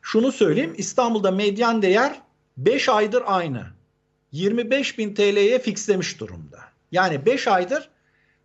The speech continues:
boş konut kiralarında hiçbir değişiklik yok ortanca veri açısından. Ankara'da yine beş aydır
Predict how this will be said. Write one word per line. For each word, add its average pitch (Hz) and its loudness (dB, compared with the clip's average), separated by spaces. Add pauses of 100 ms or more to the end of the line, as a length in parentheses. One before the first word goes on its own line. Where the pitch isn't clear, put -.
boş 240 0
konut 262 -6
kiralarında 214 0
hiçbir 247 -8
değişiklik 226 -8 (160)
yok 180 0 (180)
ortanca 120 -2
veri 104 -10
açısından. 165 -6 (380)
Ankara'da 254 2
yine 240 -4
beş 226 -2
aydır 196 -2